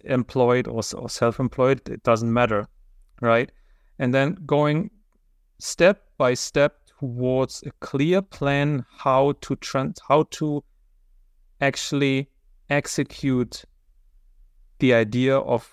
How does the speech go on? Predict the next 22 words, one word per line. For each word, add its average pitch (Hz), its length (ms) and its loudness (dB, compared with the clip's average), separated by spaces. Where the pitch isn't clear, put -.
changing 123 500 -2
career. 120 520 -2
This 143 140 0
is 175 180 -2
actually 135 340 0
what 120 260 0
the, 127 300 -2
the 123 120 -4
Career 127 340 -2
Compass 135 460 -4
is, 151 240 -2
and 135 180 0
it, - 320 -12
I, 147 260 0
this, 131 600 -4
this - 200 -8
name 135 380 2
was 135 160 -2
actually 143 380 -2
chosen 139 440 0
by 123 200 4
Alec, 123 300 2